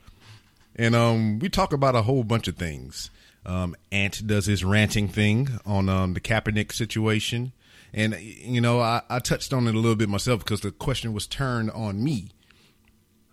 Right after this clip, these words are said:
And, um, you know, being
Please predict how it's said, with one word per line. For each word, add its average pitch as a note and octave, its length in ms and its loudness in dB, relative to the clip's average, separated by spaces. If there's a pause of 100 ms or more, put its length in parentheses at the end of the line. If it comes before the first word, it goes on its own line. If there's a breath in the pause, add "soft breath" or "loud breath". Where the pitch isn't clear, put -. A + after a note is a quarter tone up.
(460)
And, F#2+ 280 0
um, F2+ 500 0 (880 soft breath)
you C3+ 120 0
know, C3 100 0
being D3+ 600 2